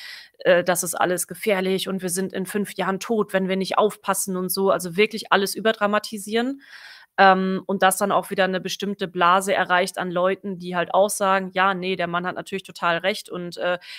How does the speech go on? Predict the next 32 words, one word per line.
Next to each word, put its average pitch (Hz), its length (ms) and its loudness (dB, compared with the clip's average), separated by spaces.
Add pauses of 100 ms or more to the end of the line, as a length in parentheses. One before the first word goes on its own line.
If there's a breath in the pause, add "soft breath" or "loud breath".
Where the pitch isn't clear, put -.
wir 185 80 -8
können 190 220 -4
ja 180 80 0
jetzt 175 260 -2
die 185 60 -8
Macht 170 280 -4
nicht - 200 -6
abgeben 180 420 -6
an, 175 320 -4
äh, 170 500 2
keine 175 300 -2
Ahnung, 170 300 -2
an, 170 180 -4
an 170 160 -4
andere 226 480 -2 (320 loud breath)
und, 196 400 -2
äh, 165 320 0
er, 175 380 2
er 175 160 -4
wird 190 160 -4
schon 185 160 -8
wissen, 214 260 -6
was 208 160 -2
er 208 80 -6
tut.“ 226 340 -8
Und, 185 300 -6
äh, - 140 -8
da 190 260 4
quasi 196 360 -4
voll 202 200 -2
drauf 180 220 -4
einspringen 214 560 -2